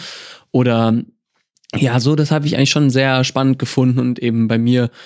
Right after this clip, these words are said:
war immer ein Punkt halt Far Cry fünf, den ich durch bis zum Genüge jetzt auch immer genannt habe als Idee, was mir da direkt einfiel, weil so diese langen amerikanischen Bundesstraßen, da ist mal ein Hof und da werden mal plötzlich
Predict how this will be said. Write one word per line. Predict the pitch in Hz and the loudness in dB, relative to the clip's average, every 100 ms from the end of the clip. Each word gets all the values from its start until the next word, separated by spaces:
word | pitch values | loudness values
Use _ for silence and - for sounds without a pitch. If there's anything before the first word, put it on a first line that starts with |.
| - - | -20 -6
war | - 120 | -4 0
immer | 120 - | 0 2
ein | 110 | -2
Punkt | 113 110 107 | 0 -2 0
halt | 101 | -2
Far | - 104 113 | 0 -2 -2
Cry | - 98 | -2 -4
fünf, | - 127 147 - | -2 0 0 -2
den | 120 - | -4 -2
ich | 127 - | -2 0
durch | 113 127 - _ _ - | -2 -2 -10 _ _ -4
bis | 131 - | -2 0
zum | 120 113 113 110 | 0 0 0 -2
Genüge | - 135 165 151 | 0 0 0 0
jetzt | 127 - | -2 0
auch | 131 123 - - - - | -2 -2 -10 -20 -18 -2
immer | 123 123 | 0 2
genannt | 120 117 123 | 0 0 2
habe | 117 107 | 2 0
als | - 107 110 - | -2 -2 -2 -2
Idee, | 127 113 123 | -2 0 0
was | 120 - | 0 0
mir | 110 | -2
da | |
direkt | 98 110 113 - | 0 -2 -4 -2
einfiel, | 107 120 - 117 | -2 0 0 0
weil | 113 104 110 | 0 0 0
so | |
diese | 110 113 | -2 0
langen | 113 110 120 123 123 - - - - | 0 2 0 0 0 -4 -16 -20 -8
amerikanischen | - 120 117 - 117 120 117 117 | 0 2 0 0 0 0 0 0
Bundesstraßen, | 127 127 127 - 120 123 120 117 | 0 0 0 -2 -2 -2 0 0
da | 120 | 0
ist | - | 0
mal | 120 | 0
ein | 117 | 0
Hof | 120 127 - | 0 -2 0
und | 123 | 0
da | 110 117 | 0 0
werden | 120 117 | -2 -2
mal | 113 110 | -2 -2
plötzlich | - 120 123 113 | -2 -2 0 -2